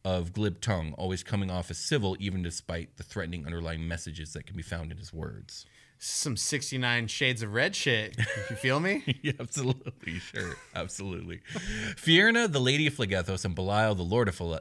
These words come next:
Speaker 1: Phlegethos, are the only archdevils allowed to share rulership over one of the nine hells by Asmodeus.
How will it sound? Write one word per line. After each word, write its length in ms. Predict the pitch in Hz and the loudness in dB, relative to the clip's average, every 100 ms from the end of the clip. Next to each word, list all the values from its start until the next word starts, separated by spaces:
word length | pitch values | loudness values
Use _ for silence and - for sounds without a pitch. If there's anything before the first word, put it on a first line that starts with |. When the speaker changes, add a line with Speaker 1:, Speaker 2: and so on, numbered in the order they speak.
| - | -8
Speaker 1:
Phlegethos, 760 | - 101 87 82 82 85 85 - | -8 -2 -2 -2 -2 -2 -4 -2
are 140 | 92 | -2
the 140 | 87 80 | -2 -2
only 240 | 107 147 170 | 0 0 0
archdevils 600 | 101 101 - 80 85 82 | -2 -2 -2 -4 -4 -4
allowed 320 | 87 82 87 | -2 -2 -2
to 80 | 90 | 0
share 360 | - 98 92 | 2 4 4
rulership 540 | 87 87 82 80 82 - | 2 0 -2 -2 -6 -6
over 200 | 82 82 | -4 -4
one 260 | 80 87 90 | -2 0 0
of 120 | 85 | -2
the 60 | 80 | -2
nine 260 | 80 80 | -2 -4
hells 280 | 82 80 78 | -4 -6 -8
by 160 | - 76 | -8 -8
Asmodeus. 600 | 80 87 98 - - | -6 -2 -2 -2 -10